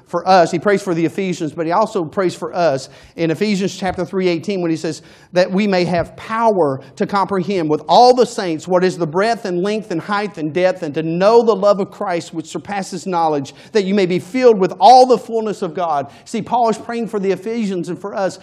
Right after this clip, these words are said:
the greatest prayer that we could ever pray for anybody who is a believer, and that is that God would just take you deeper and deeper and deeper into relationship with Him, that His ways become your ways and your eyes become what He sees,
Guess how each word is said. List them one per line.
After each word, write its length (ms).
the 80
greatest 440
prayer 220
that 120
we 100
could 140
ever 120
pray 300
for 160
anybody 460
who 120
is 120
a 40
believer, 500
and 80
that 120
is 180
that 120
God 280
would 120
just 220
take 180
you 120
deeper 600
and 260
deeper 540
and 240
deeper 320
into 240
relationship 640
with 100
Him, 380
that 380
His 320
ways 420
become 220
your 480
ways 400
and 100
your 200
eyes 340
become 320
what 160
He 240
sees, 460